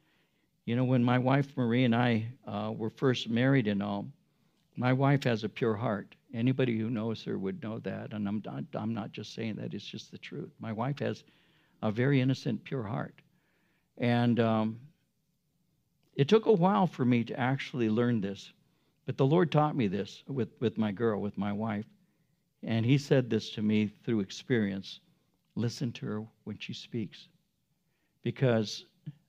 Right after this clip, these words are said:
when we first began our work in ministry together, there were times, not often, when she would say to me, "I don't really trust that person."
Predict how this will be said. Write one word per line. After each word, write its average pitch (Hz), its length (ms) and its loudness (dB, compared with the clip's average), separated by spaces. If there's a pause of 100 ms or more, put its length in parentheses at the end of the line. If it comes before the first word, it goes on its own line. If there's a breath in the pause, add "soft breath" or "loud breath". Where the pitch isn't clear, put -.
(160)
when 120 200 0
we 120 100 2
first 151 360 0
began 123 360 2
our 113 140 0
work 117 380 0
in 98 160 2
ministry 110 540 -2
together, 104 540 -6 (1400 soft breath)
there 123 120 2
were 131 140 4
times, 123 520 0
not 160 180 2
often, 117 460 -10 (640)
when 127 180 4
she 143 160 0
would 123 200 2
say 127 280 2
to - 180 -6
me, 107 300 -2 (1600 soft breath)
"I 117 100 -10
don't 156 220 0
really 156 240 -2
trust - 360 -4
that - 200 -8
person." - 460 -18